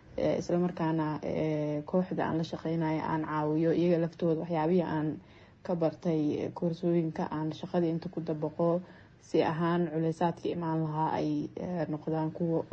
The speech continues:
eh, yar. Mar, eh, shaqooyinka badanaa, eh, waxay ku socdaan, eh, markii teamwork uu yimaado.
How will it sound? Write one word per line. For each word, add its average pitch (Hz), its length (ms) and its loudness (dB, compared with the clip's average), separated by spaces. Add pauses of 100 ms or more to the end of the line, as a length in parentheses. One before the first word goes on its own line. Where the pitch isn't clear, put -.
(100)
eh, - 220 -2
yar. 180 200 4 (220)
Mar, 185 160 4 (760)
eh, 175 320 4
shaqooyinka 185 520 4
badanaa, 160 580 4 (220)
eh, 160 360 0
waxay 170 240 2
ku 185 120 0
socdaan, 160 720 0
eh, 156 480 0
markii 170 680 0
teamwork 175 520 2
uu 160 60 0
yimaado. 156 500 2